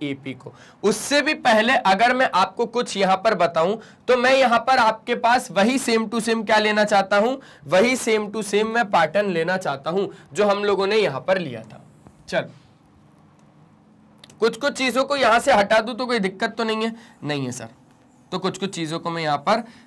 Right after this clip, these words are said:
हटा रहा हूं। आपको ये चीज तो मालूम ही है कि आपका अगर ये एक प्रोग्रेशन है तो आप यहाँ पर इसको क्या बोलते हो,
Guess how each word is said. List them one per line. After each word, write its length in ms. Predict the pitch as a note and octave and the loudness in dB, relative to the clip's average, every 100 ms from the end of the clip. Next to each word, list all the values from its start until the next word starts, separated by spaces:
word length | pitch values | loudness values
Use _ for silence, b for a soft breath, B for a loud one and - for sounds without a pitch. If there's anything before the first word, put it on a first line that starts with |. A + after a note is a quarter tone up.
| B | B
हटा 300 | D3+ D3+ F#3+ | -4 0 2
रहा 260 | F3 C3+ C3+ | 2 0 -4
हूं। 140 | B2+ A2+ - _ _ _ b b b b | -8 -12 -20 _ _ _ b b b b
आपको 320 | - A3+ D4+ | 2 2 0
ये 220 | C#4 A#3 B3 | 0 0 -2
चीज 300 | C4+ C4+ - | -4 -6 0
तो 140 | C#4+ | 4
मालूम 360 | A#3+ A3+ B3 C4 | 4 4 2 0
ही 140 | A3+ | 2
है 340 | A3+ A#3 - B B - | 0 -2 -14 B B -6
कि 120 | B3+ - | -2 2
आपका 380 | F#3 G3+ - C#4 | 4 4 2 2
अगर 420 | - G3+ G3+ B3 | 4 2 4 2
ये 200 | A#3+ A#3+ G#3+ | 0 -2 0
एक 220 | A3+ A3+ | -2 -2
प्रोग्रेशन 600 | G3 F#3 F3 F#3+ F#3+ A#3 F#3 | -2 -2 2 2 2 -2 0
है 480 | E3 G3+ - - - | -2 -2 -6 -12 -2
तो 60 | |
आप 500 | A3+ - G3 B3 C4 | -2 2 4 4 2
यहाँ 240 | A#3+ G#3+ A3 | -2 -2 -2
पर 240 | A3 B3+ - | -2 -2 -2
इसको 340 | G3 - A#3 | -4 -2 -2
क्या 320 | A3+ F3 F3 | 0 0 0
बोलते 420 | E3+ D#3+ C#3 C#3+ E3+ | 0 -2 -4 -4 -2
हो, 320 | F#3 A#3 | 2 2